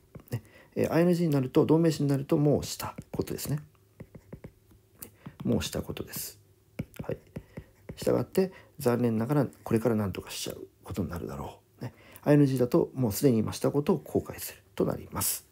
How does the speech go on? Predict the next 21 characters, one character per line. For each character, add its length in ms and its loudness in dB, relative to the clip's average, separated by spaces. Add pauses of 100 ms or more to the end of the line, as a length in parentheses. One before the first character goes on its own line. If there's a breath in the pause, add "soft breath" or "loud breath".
(560 loud breath)
名 140 6
詞 100 0
形 120 8
も 80 8
も 120 6
ち 120 0
ろ 60 4
ん、 120 0 (280)
リ 120 6
グ 80 4
レ 60 2
ッ 80 -14
ト、 200 -12
ね、 180 0
後 200 6
悔 200 -8
が 100 -14
あ 40 -16
り 80 -20
ま 120 -2
す。 320 -6